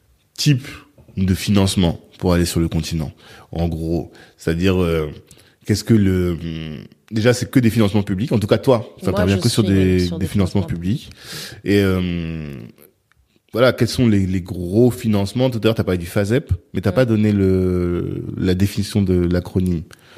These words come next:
Speaker 2: Ah, le fasep, c'est alors, j'ai tellement l'habitude de dire fasep,
Speaker 1: Ouais,
Speaker 2: c'est un
Speaker 1: il y a
Speaker 2: fonds,
Speaker 1: fonds, ça,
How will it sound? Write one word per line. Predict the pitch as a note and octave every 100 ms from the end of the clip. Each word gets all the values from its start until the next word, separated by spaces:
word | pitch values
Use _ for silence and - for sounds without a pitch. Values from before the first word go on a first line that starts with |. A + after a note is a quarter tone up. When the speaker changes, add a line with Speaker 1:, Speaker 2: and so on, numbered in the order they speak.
| - -
Speaker 2:
Ah, | G#3 D#3+ -
le | E3
fasep, | E3+ F#3 G#3 A3
c'est | - F#3
alors, | D3 B2 C3+ C#3+
j'ai | C#3+
tellement | C#3+ E3 D#3+ E3
l'habitude | D3+ D3+ D3+
de |
dire | C#3+ D3 -
fasep, | D3+ F3
Speaker 1:
Ouais, | G#2 G#2
Speaker 2:
c'est | G#2+
un | F#2+ E2+
Speaker 1:
il |
y | E2+
a | F#2
Speaker 2:
fonds, | - B2 B2+ F#3 G#3+
Speaker 1:
fonds, |
ça, | -